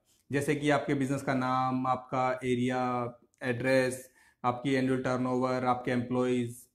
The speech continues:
सर्टेन इन्फॉर्मेशन, even आपकी इमेजेस वगैरह, अ, आपके बिजनेस की, वो सारी इन्फॉर्मेशन जो है वहाँ पर वो मांगता है। तो आप सारी इन्फॉर्मेशन डालिए और सबमिट कीजिए। इस तरह से क्या होता है कि आपका बिजनेस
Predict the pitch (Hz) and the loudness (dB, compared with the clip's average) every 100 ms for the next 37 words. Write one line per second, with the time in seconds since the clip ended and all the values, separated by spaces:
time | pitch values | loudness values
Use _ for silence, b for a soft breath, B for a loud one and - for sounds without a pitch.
0 | _ _ - 180 196 190 165 147 120 139 | _ _ 0 4 6 4 4 0 0 -2
1 | 143 147 143 - 143 135 135 135 131 127 | 0 2 0 -2 0 2 2 0 -2 0
2 | 127 131 123 120 _ _ - 123 120 117 | 0 0 -2 -4 _ _ -6 -2 -2 -2
3 | 113 113 110 110 107 - _ _ _ - | -2 -4 -6 -8 -12 -16 _ _ _ -14
4 | 123 131 139 135 139 127 - 127 156 147 | -8 -4 0 0 0 -2 -2 -4 -2 2
5 | 156 175 - 151 139 - 151 135 127 - | 4 4 2 -2 -2 -2 -2 -2 -2 -4
6 | b b b 139 135 156 170 139 123 120 | b b b -4 -2 2 2 2 2 0
7 | 110 110 135 139 - 151 165 160 160 156 | -2 -4 0 0 2 0 0 0 0 0
8 | 151 120 127 226 226 160 165 160 - 113 | 0 0 2 0 0 0 2 2 0 -4
9 | 113 123 - 190 196 202 185 151 139 156 | -4 -6 -4 0 0 2 2 0 0 -4
10 | - - - 139 170 - 247 220 156 139 | -4 -8 -2 2 2 2 4 4 4 2
11 | 151 117 | 0 0